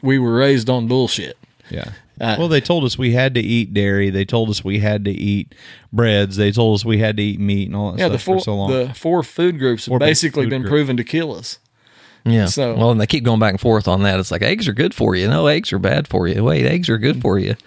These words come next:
Speaker 2: Here's
Speaker 3: It's
Speaker 2: the
Speaker 3: like
Speaker 2: thing, a-, a-, and again, I say this to everybody that comes in the gym, everybody's body reacts to things different, okay?
Speaker 3: Yeah, and pretty much anything in moderation. It's like, yeah, if you eat forty-seven eggs a day, it's probably not gonna be good for your cholesterol, but you're probably good eating a couple eggs a day.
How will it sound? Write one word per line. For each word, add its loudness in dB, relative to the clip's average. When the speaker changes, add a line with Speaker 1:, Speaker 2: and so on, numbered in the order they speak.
Speaker 2:
Here's -4
Speaker 3:
It's -6
Speaker 2:
the -2
Speaker 3:
like 2
Speaker 2:
thing, 0
a-, -2
a-, -4
and 2
again, 2
I 2
say 0
this 2
to 0
everybody 2
that -2
comes 0
in 0
the 2
gym, 2
everybody's 2
body 0
reacts 0
to 0
things 0
different, -2
okay? 0
Speaker 3:
Yeah, 4
and 2
pretty 2
much 0
anything 2
in 2
moderation. 2
It's -8
like, -2
yeah, 2
if -4
you 0
eat 0
forty-seven 0
eggs 0
a -2
day, 0
it's -4
probably 0
not 0
gonna 0
be -2
good 0
for -4
your -2
cholesterol, -2
but 0
you're 2
probably 0
good 2
eating 2
a -2
couple 0
eggs -4
a -4
day. -4